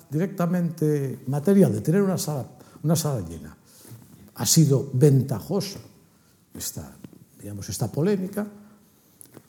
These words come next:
Desde el punto de vista artístico, me ha condicionado en ciertos momentos. Es decir, yo hubiera hecho, en al-, no siempre, en algunos momentos hubiera hecho cosas distintas, me hubiera,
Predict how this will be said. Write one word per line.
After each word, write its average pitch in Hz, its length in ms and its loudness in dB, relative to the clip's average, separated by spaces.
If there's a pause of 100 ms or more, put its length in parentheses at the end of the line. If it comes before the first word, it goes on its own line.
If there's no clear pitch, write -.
(260)
Desde 156 220 0
el 196 60 -6
punto 277 200 -4
de 294 60 2
vista 247 160 0
artístico, 233 760 2 (1200)
me 180 180 4
ha 247 60 0
condicionado 170 500 0
en 156 80 -2
ciertos - 360 -6
momentos. - 680 -16
Es 123 140 -6
decir, 202 560 2
yo 170 120 0
hubiera 202 240 2
hecho, 185 400 0
en 175 180 12
al-, 170 240 12 (320)
no 104 80 -4
siempre, 147 480 4
en 135 60 2
algunos 196 320 6
momentos 233 300 4
hubiera 226 220 8
hecho 233 420 2 (180)
cosas 240 640 4
distintas, - 720 -2
me 143 80 4
hubiera, 226 400 4